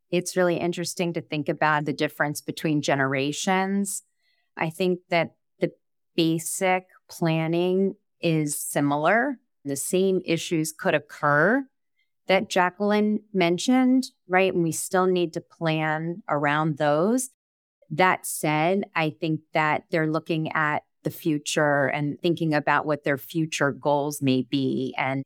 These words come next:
I think twenty-eight-year-olds or younger people tend to be more in the moment,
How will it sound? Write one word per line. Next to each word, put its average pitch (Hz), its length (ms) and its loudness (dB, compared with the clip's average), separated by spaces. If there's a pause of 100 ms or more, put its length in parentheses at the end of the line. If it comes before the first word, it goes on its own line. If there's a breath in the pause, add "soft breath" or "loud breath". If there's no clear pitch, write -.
I 170 60 2
think 165 220 -2
twenty-eight-year-olds 165 800 0
or 165 120 2
younger 180 540 4
people 165 500 0
tend 160 360 -2
to 160 60 -8
be 156 140 -2
more 151 260 2
in 156 200 -2
the 156 80 0
moment, 151 600 2